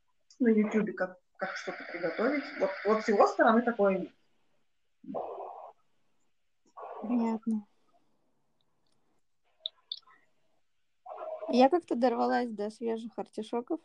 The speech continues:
Speaker 2: Купила их и была
Speaker 1: А
Speaker 2: насто-,
Speaker 1: напомни, напомни,
Speaker 2: нас-,
Speaker 1: что такое артишок, я что-то
Speaker 2: Ну, это такой цве-,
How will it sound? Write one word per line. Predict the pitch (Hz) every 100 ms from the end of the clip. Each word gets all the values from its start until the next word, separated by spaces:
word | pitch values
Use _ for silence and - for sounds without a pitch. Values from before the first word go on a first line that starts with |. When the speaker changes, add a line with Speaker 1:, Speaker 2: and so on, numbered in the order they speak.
| _ _ _ _ _ _ _ _ _ _ _ _ _ _ _ _ -
Speaker 2:
Купила | 220 214 240 262
их | 233 -
и |
была | 202 214 220 226
Speaker 1:
А | 214
Speaker 2:
насто-, | 220 220 277
Speaker 1:
напомни, | 254 262
напомни, | 233 247 240 -
Speaker 2:
нас-, | -
Speaker 1:
что | - 294 -
такое | 262 262
артишок, | 254 - - 226 190 185
я | 185
что-то | - 190 196 196 196
Speaker 2:
Ну, | 240 240 247
это | 254
такой | 269 277
цве-, | - 269